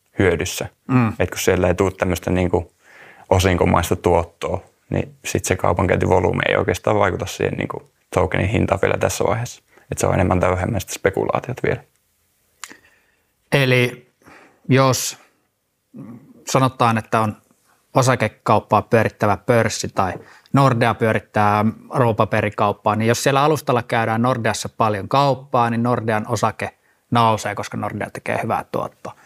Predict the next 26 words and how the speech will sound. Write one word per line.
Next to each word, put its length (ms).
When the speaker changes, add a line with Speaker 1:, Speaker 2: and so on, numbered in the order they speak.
Speaker 2:
Mut 100
jos 120
Uniswapissa 720
käydään 380
paljon 300
kauppaa, 500
niin 240
Unitokenin 760
arvo 300
ei 100
välttämättä 420
silti 400
nouse 320
ihan 200
samalla 300
lailla, 160
koska 240
se 120
ei 120
ole 100
niinku 280
osinkoa 460
tuottava 460
osa 280
sitä. 200
Speaker 1:
Mm. 120